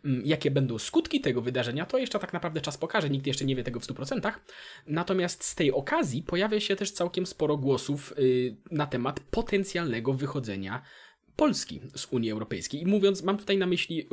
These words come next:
y, pojawianie się głosów, mam na myśli chociażby to, że w niedawnym sondażu przeprowadzonym dla Rzeczpospolitej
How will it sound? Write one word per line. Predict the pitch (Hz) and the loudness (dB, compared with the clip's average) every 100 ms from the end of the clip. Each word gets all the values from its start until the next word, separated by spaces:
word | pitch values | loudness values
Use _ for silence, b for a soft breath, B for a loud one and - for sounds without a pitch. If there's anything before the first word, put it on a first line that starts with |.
| 151 | 0
y, | 147 | 0
pojawianie | 143 156 151 160 147 | 0 0 2 0 0
się | 135 | 0
głosów, | 185 285 165 | 0 0 0
mam | 160 156 160 | -2 0 0
na | 160 | 0
myśli | 160 151 | -2 -4
chociażby | 156 151 143 | -2 -4 -2
to, | 151 | 0
że | 139 | 0
w | 135 | 0
niedawnym | 139 131 135 | 0 0 -2
sondażu | 135 131 123 | -2 -2 -2
przeprowadzonym | 127 - 127 123 117 123 120 120 | -4 -8 -8 -6 -4 -4 -2 -4
dla | 110 113 110 | -2 -2 -2
Rzeczpospolitej | 110 - 107 101 101 - | -6 -8 -10 -10 -4 -4